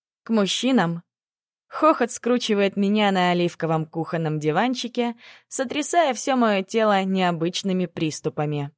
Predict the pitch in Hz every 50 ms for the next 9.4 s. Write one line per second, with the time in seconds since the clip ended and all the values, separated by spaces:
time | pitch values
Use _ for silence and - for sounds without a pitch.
0 | _ _ _ _ _ _ _ _ _ _ _ _ - 320 339 349 359 359 349 302
1 | 269 214 180 175 - - - _ - 269 262 254 - 247 247 247 247 - - 262
2 | 285 294 285 254 214 175 160 156 147 - _ _ _ _ _ _ - 320 302 302
3 | 254 294 294 277 247 208 175 160 202 220 240 226 190 - - 180 170 165 156 -
4 | _ _ 190 208 247 254 190 160 143 - _ _ _ _ _ _ _ - 208 180
5 | - - 185 202 214 220 208 190 175 170 160 151 151 139 160 143 - - - _
6 | _ _ _ _ _ _ _ _ _ _ _ _ _ _ _ _ _ - - 240
7 | 254 269 247 220 226 - - 233 226 226 220 - 254 240 233 196 160 - 165 160
8 | 156 156 156 165 156 165 160 160 170 165 160 160 160 - - - 175 156 156 156
9 | 151 147 - - 196 214 247 262